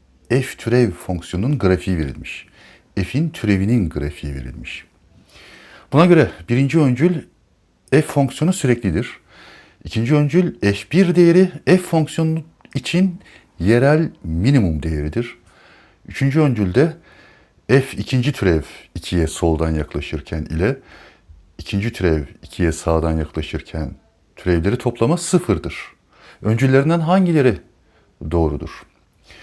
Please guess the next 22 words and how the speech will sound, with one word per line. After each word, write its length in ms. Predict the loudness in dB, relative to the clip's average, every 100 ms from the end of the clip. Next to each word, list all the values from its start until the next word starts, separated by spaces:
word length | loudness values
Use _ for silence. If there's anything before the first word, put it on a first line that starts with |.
| -20 _ -8
Şimdi 180 | -2
birinci 260 | 0 2 4
öncülden 480 | 4 2 2 2 2
başlayalım. 480 | 2 2 0 0 -6 _ -20 -20 _ _ _
F 120 | 2
fonksiyonu 600 | 2 0 -2 -2 -2 0
süreklidir 880 | 0 0 -2 -2 -4 -4 -6 -6 -16 -20 _
diyor. 200 | -8 -8 -10 _ _ _ _ -20 -20 -8
Şimdi 400 | -2 0 -2 -4 _ _
f 120 | -2
fonksiyonu 680 | 0 -2 -2 -2 -4 -2 -2 -6 _ -20 _ -4
her 300 | 2 2 2
noktada 440 | -2 -2 -2 -4 -8 _ -20 -20 -20 -4
türevlenebilirse 960 | 2 4 4 2 2 0 -2 -2 -4 -4
süreklidir. 580 | -14 0 0 0 -4 -4
Zaten, 480 | 0 0 0 -4 -6 -18 -20 -20 _ -2
e, 320 | 0 0 0
bir 100 | -2
fonksiyonun 680 | -2 -4 -4 -4 -2 -2 -6 _ _ -20 -20 _
türevlenebilir 680 | 0 2 2 2 0 0 -2
olabilmesi 680 | 0 0 0 -2 -4 -4
için 340 | -4 -4 -6